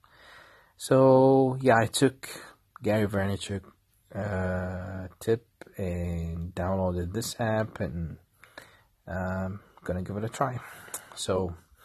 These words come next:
please, if you have any, uh, tips, any advice, uh, any comments,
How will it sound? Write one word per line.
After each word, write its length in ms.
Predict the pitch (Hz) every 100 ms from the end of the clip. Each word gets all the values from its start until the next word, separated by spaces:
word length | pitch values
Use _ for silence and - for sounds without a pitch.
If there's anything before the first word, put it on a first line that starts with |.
| - - - _
please, 280 | - 143 117
if 120 | -
you 80 | 117
have 460 | 104 104 101 - - -
any, 460 | 113 101 101 98
uh, 140 | 98 92 - _ _
tips, 420 | - 104 - - -
any 200 | 101 92
advice, 840 | 85 95 98 98 98 - - - -
uh, 260 | 82 82 80
any 160 | - 82
comments, 680 | 85 90 98 98 101 -